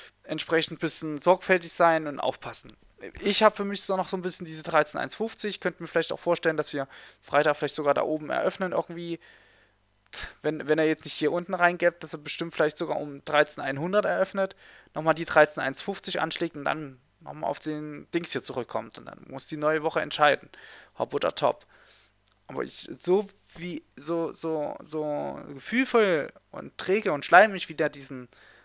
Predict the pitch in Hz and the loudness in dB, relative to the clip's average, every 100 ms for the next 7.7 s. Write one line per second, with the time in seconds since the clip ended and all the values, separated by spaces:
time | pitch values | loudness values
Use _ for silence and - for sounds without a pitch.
0 | _ - 208 220 240 - 208 202 190 - | _ 4 4 4 -4 -4 -2 0 0 -2
1 | _ _ - - 160 175 180 170 170 165 | _ _ -14 0 2 2 0 -4 -4 -6
2 | 165 170 160 156 - 156 151 - - - | -6 -6 -8 -10 -8 -4 -4 -4 -12 -12
3 | - - _ _ _ _ _ _ _ _ | -12 -12 _ _ _ _ _ _ _ _
4 | - 127 131 127 131 - _ - 135 - | -8 -6 -2 -2 -4 -10 _ -10 -10 2
5 | 156 151 120 117 120 123 - 123 - 120 | 4 4 0 -8 -8 -10 -12 -8 -8 -8
6 | 135 - - _ _ _ _ _ _ _ | -10 -12 -14 _ _ _ _ _ _ _
7 | _ _ _ - 123 117 | _ _ _ -12 -4 -4